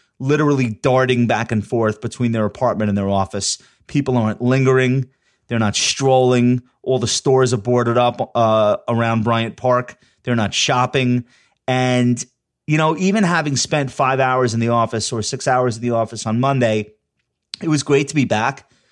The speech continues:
It's great to see some of the people that I work with, but, like,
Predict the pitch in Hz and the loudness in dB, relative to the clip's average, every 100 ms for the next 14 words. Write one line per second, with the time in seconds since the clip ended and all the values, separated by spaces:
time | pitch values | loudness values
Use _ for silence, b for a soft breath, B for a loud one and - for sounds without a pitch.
0 | _ - - 131 131 127 139 120 123 120 | _ -10 0 0 2 -2 -2 0 0 0
1 | 123 117 117 110 101 107 117 160 151 - | -2 -2 0 2 2 0 -2 -4 -4 -6
2 | - 113 110 - | -2 0 0 -4